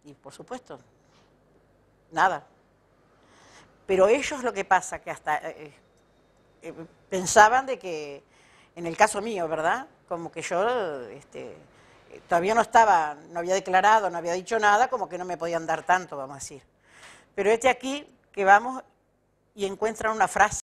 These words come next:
que decía, "El hombre es el único animal que goza con el <laughs> sufrimiento de otro hombre". Bueno, imagínate, ¿quiénes estábamos? Cristina y yo. Nos agarraron a patada y sí, nos dieron un revolcón <laughs> de eso de, que dijéramos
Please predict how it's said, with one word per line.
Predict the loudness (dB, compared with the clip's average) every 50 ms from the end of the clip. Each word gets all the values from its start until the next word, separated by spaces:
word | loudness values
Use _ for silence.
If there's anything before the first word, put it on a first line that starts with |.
| -14 _ _ _ _ _ _ _ -8
que | -6 -6
decía, | -4 -6 -6 -4 -2 -2 -2 -4 -4 -6
"El | -2 2 2
hombre | 2 2 0 -4 -8 -10 -10
es | -8 -8
el | -6 -6
único | -4 -6 -6 -6 -6 -6
animal | -6 -4 -4 -2 -2 -2 -2 -4 -10
que | _ -18 -12 -6
goza | -4 -4 -4 -2 -4 -4
con | -4 -6
el | -8
<laughs> | -8 -8 -8
sufrimiento | -8 -8 -10 -12 -14 -8 -6 -6 -6 -4 -2 -2
de | -2
otro | -2 -2 0 0 0 0
hombre". | -2 -4 -12 -20 -20 _ _ _ _ _ _ _ _ _ _ _ _ _ _ _ _ -20 -20 -20 -20 -20 -20 _ _ _
Bueno, | 2 4 4 4 4 0 -6 -14
imagínate, | -14 -12 -12 -4 0 0 0 0 -2 -8 -20 -20 _
¿quiénes | _ -8 -6 -4 -4
estábamos? | -2 -2 0 -2 -2 -2 -6 -12
Cristina | -14 -14 -12 -10 -8 -8 -8
y | -4
yo. | 0 0 0 0 -2 -8 _ _ _ _ _ _ _ _ _ _ _ _ _ _ _ _ _ -8
Nos | -4 -2
agarraron | 0 0 2 2 0 0 0
a | 0 0
patada | 0 0 2 0 0 2 2 0 0
y | -2
sí, | -4 -6 -8 -8
nos | -8 -8 -6
dieron | -8 -8 -8 -10 -8
un | -2
revolcón | -2 0 0 2 0 -2 0 0 0 0 0 -2
<laughs> |
de | -4 -6 -4
eso | -2 -2 -2 0
de, | -2 -4 -4 -8 -16 -18 _ -20 -20 -20 -20 _ _
que | 0 0
dijéramos | 0 0 -2 -4 -4 -4 -2 2 2 2 2 0 -2 -6